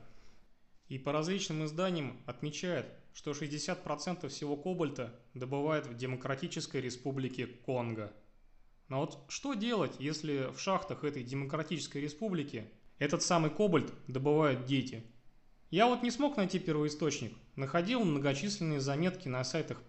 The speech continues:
Пикабу, Рамблер Ньюс, Яндексе о коллективном иске в декабре девятнадцатого года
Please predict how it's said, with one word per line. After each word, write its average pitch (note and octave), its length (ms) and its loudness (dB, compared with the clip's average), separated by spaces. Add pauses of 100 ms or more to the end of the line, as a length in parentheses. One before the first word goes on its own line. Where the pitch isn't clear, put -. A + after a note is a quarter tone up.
Пикабу, D#3 680 2
Рамблер C3+ 400 2
Ньюс, F3 480 0
Яндексе C#3 600 2
о A2+ 60 -2
коллективном C#3 640 2
иске E3 320 -2
в A2+ 60 -2
декабре C3 720 2
девятнадцатого C#3+ 840 -2
года C#3+ 400 0